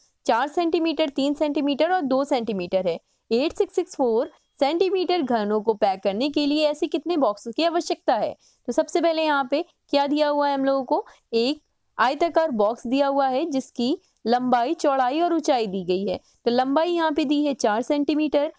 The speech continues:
ऊंचाई यहाँ, चौड़ाई दी है यहाँ पे तीन सेंटीमीटर और ऊंचाई दी है यहाँ पे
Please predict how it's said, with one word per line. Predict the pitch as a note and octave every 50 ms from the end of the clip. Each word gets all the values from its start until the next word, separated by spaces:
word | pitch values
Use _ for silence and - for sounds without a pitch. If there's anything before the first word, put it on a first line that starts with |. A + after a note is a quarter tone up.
| _ _ _ -
ऊंचाई | A#3 C4 C#4 C#4 D4+ D#4 D#4 E4+
यहाँ, | E4+ E4+ D#4 D4 D4 - _
चौड़ाई | - C#4+ C4+ C4+ C#4 D4+ E4+ D#4+
दी | D#4 D#4 D#4
है | D#4 D#4
यहाँ | D4+ D4 C#4+ C4+
पे | - C4 A3+
तीन | - A3+ A#3 B3 B3+
सेंटीमीटर | - D4 C#4 C4 D4+ C#4 C#4 C#4+ B3 C#4 D4 E4
और | E4 D4+ D4 C4+
ऊंचाई | C4 B3+ - B3+ A#3+ A#3 B3 B3
दी | G#3+ A#3 A3+
है | A3+ A3
यहाँ | A3 G#3+ G3+ G3+ - -
पे | A3+ C#4+ F#4